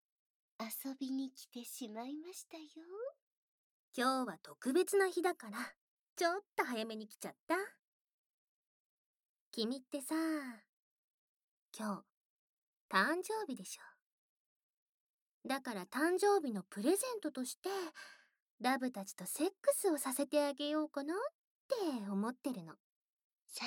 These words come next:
Speaker 3: キュバスフェチなお兄さんのチンポを、ドスケベサキュバス三匹のマンコで包んであげるんです。夢のハーレムセックスで気持ちよく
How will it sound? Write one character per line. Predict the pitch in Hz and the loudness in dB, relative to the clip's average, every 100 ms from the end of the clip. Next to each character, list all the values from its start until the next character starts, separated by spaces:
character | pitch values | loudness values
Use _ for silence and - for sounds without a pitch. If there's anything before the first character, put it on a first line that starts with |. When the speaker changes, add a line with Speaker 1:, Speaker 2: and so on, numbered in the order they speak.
| 240 | -6
Speaker 3:
キ | 262 | -6
ュ | 269 | -4
バ | 311 | -4
ス | 330 - | -4 -8
フ | 359 | -6
ェ | 381 | -2
チ | - | -2
な | 349 285 240 | -2 -6 -10
お | 240 | -10
兄 | 269 302 | -6 -4
さ | 302 302 | -4 -6
ん | 277 | -8
の | 240 240 | -12 -6
チ | - 269 | -2 -2
ン | 285 | -2
ポ | 294 269 | -12 -16
を、 | 254 220 220 _ _ _ _ _ _ - | -14 -14 -14 _ _ _ _ _ _ -6
ド | 254 262 | -6 -4
ス | - | -6
ケ | 285 294 | -4 -2
ベ | 311 | -2
サ | 302 302 | -2 -4
キ | - | -6
ュ | 262 | -6
バ | 226 | -6
ス | 226 - - | -6 -8 -6
三 | 330 427 | -2 0
匹 | 453 - 302 | -2 -2 -4
の | 269 254 | -6 -12
マ | 269 311 | -6 -6
ン | 349 | -6
コ | - | -10
で | 302 254 _ _ _ - | -14 -16 _ _ _ -18
包 | - - - | -18 -12 -6
ん | 415 | -2
で | 508 480 | 0 2
あ | 359 | 0
げ | 330 330 | -2 -4
る | 349 | -4
ん | 349 | -2
で | 359 | -4
す。 | 349 - 320 311 - - _ _ _ _ _ _ _ _ _ _ _ | -6 -10 -10 -14 -18 -20 _ _ _ _ _ _ _ _ _ _ _
夢 | 208 214 226 247 | -2 -2 0 -4
の | 262 262 | -6 -10
ハ | - 254 262 | -6 -2 0
ー | |
レ | 294 | 0
ム | 294 302 | -4 -6
セ | - | -6
ッ | 311 - | -8 -8
ク | - | -6
ス | - 277 | -6 -8
で | 247 240 - - _ _ _ | -10 -14 -16 -20 _ _ _
気 | - 277 | -8 -4
持 | 285 294 | -4 -6
ち | - 311 | -8 -8
よ | - - 453 | -6 -4 -6
く | - | -6